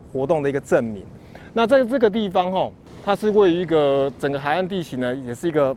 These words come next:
非常许多当地居民吼会来这边采集像是一些海胆啊、海瓜子啊之类的，他们也会采集像一些附着在岩壁上面的，像是一些青苔啊或者海蛤之类的。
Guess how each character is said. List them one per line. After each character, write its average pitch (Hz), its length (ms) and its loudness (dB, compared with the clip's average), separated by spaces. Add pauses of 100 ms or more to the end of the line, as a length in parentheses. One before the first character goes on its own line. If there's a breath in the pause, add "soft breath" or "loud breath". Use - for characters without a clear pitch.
非 185 160 4
常 147 260 -2 (160)
许 - 200 -6
多 185 340 4 (460 loud breath)
当 202 140 2
地 214 140 -2
居 190 220 -6
民 143 180 -4
吼 147 140 0
会 190 160 2
来 151 120 2
这 160 120 -10
边 165 320 -2 (240 soft breath)
采 131 260 -4
集 135 260 -10
像 165 240 -2
是 165 220 -6
一 165 60 -4
些 156 560 0 (180)
海 175 240 0
胆 139 320 2
啊、 139 300 -6 (100)
海 127 240 -4
瓜 180 300 2
子 147 260 -12
啊 135 260 -2 (300 soft breath)
之 160 140 -12
类 170 180 0
的， 110 160 -12 (320 soft breath)
他 - 80 -4
们 220 100 0
也 156 80 0
会 190 120 0
采 143 180 -4
集 127 160 -8
像 175 180 0
一 175 60 -4
些 175 180 0
附 185 240 -4
着 139 200 0
在 156 180 4
岩 143 260 -2
壁 165 140 -6
上 147 240 0
面 147 180 -2
的， 117 140 -6
像 147 220 -2
是 151 160 -6
一 - 20 -8
些 147 260 0 (360 loud breath)
青 170 320 -4
苔 151 360 4
啊 135 300 0 (180 loud breath)
或 165 120 -4
者 151 100 0
海 139 260 -6
蛤 120 240 -10
之 139 140 -14
类 139 180 -4
的。 101 140 -16